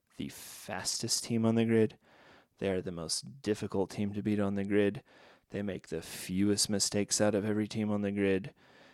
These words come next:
They just seem to manage the behavior of their teammates and their personnel better than anyone on the grid. And it shows. You know, when they're faced with a challenge, they overcome it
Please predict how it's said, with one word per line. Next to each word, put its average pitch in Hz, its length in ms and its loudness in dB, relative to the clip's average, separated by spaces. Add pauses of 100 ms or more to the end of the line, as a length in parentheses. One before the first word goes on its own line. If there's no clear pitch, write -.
(220)
They 95 100 0
just 98 280 0
seem 104 580 0 (100)
to 101 300 0
manage 101 1160 -4
the 98 80 -4
behavior 98 800 -6
of 95 140 -4
their 87 200 -6
teammates 110 800 -4
and 101 220 -8
their 87 120 -4
personnel 104 680 -4
better 101 380 0
than 101 200 -4
anyone 101 380 -2
on 101 160 -2
the 101 100 0
grid. 104 360 -2 (960)
And 101 520 -8 (100)
it 107 160 -6
shows. - 480 -8 (720)
You 107 160 -4
know, 104 140 2
when 104 140 -2
they're 95 120 0
faced - 400 -2
with 92 140 -6
a - 20 -2
challenge, 104 540 -4
they 95 180 -6
overcome 120 640 -6
it - 240 -8